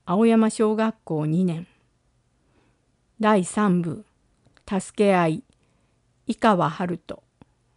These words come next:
上野南小学校六年。入選。第一部。石橋陽子。一般。第二部。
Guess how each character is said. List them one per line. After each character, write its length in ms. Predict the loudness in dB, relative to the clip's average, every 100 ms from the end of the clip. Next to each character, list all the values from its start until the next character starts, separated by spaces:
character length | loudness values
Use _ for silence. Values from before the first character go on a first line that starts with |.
| _ 2
上 200 | 4 6
野 100 | 6
南 320 | 6 4 2
小 260 | 0 -2 -2
学 180 | -4 -6 -6
校 220 | -4 -4
六 280 | -6 -4 -2
年。 260 | -2 -8 _ _ _ _ _ _ _ _ _ _ _ _ _ -20 _ _ _ _ _ _ _ _ _ _ _ _ _ _ _ _ 0
入 240 | 4 4
選。 380 | 2 -2 -2 -4 _ _ _ _ _ _
第 340 | -2 0 0 -2
一 240 | -2 -4
部。 220 | -4 -8 -12 _ _ _ _ _ _ -10
石 240 | -4 0
橋 300 | 0 -2 0
陽 220 | 0 0
子。 280 | -4 -16 -18 _ _ _ _ _ _
一 120 | -8 -8 _
般。 280 | -2 -2 -4 _ _ _ _ _ _ _ _ _ _
第 260 | 0 2 4
二 200 | 4 2
部。 240 | 0 -6